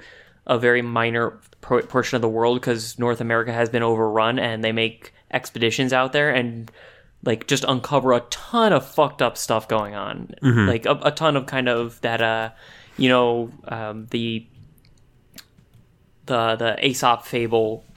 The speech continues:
Speaker 1: kind of, like, the dark fairy tale kind of things that you were mentioning.
Speaker 2: Sure.
Speaker 1: Um, and it's got a,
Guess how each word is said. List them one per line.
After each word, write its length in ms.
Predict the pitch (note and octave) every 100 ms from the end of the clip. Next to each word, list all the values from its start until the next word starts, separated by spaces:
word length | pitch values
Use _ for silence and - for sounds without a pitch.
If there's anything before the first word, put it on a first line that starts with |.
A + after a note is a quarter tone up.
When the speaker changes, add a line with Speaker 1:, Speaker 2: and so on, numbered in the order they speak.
| -
Speaker 1:
kind 200 | - A#2+
of, 360 | A2+ G#2 C3+ C3+
like, 120 | A#2
the 80 | A#2
dark 420 | - A2+ A2+ -
fairy 420 | - - A#2 A2+
tale 540 | A2 A2+ G#2+ G#2+ G#2+ - _ _ _ _
kind 180 | - A#2
of 80 | G#2+
things 240 | A#2 A2
that 100 | A2 G#2+
you 120 | A2
were 80 | A2
mentioning. 520 | A2 A2 - A#1+ - - _
Speaker 2:
Sure. 380 | - - E2 F#2 _ _ _ _ _ _ _ -
Speaker 1:
Um, 320 | A2+ G#2 G#2
and 140 | G#2+ A#2
it's 80 | -
got 140 | C3+
a, 280 | B2+ A#2+ A#2+